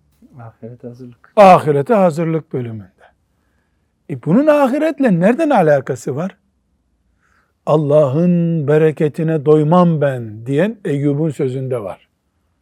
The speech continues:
Speaker 2: Demek ki malı da secde etmek gibi, Kur'an okumak gibi ibadete dönüştürebilen için bu nedir? Ahirete hazırlıktır.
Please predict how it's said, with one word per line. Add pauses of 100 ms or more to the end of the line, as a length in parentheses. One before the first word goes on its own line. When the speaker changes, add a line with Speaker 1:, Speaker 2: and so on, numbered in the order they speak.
(1120)
Speaker 2:
Demek
ki
malı
da (840)
secde
etmek
gibi,
Kur'an
okumak
gibi
ibadete
dönüştürebilen
için
bu
nedir? (200)
Ahirete
hazırlıktır.